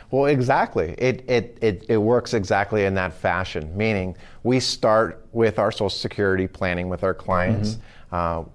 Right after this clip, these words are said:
Speaker 1: we talk about other income sources, and then we tie that all up with our tax mitigation plan, how those all affect your taxes. Then,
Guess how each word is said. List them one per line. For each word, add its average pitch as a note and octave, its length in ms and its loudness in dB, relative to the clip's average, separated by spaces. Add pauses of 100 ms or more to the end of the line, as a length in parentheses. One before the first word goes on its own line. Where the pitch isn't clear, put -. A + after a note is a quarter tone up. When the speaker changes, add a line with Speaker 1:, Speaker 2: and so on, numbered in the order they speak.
Speaker 1:
we G2+ 160 2
talk F2+ 320 -2
about F#2 240 2
other F2+ 240 0
income F2 320 -2
sources, F2+ 640 -2
and G#2+ 140 -2
then G2+ 80 -2
we G#2 100 0
tie G2 340 0
that G#2 160 2
all G2 280 4
up F#2 340 0
with G2+ 320 -2
our G#2+ 160 2
tax G#2+ 400 -4
mitigation G#2+ 480 0
plan, D#2 240 -6
how F#2+ 240 -2
those F#2+ 280 -2
all F#2 340 0
affect F#2+ 360 -4
your G2 100 -4
taxes. - 540 -6 (480)
Then, B2 880 0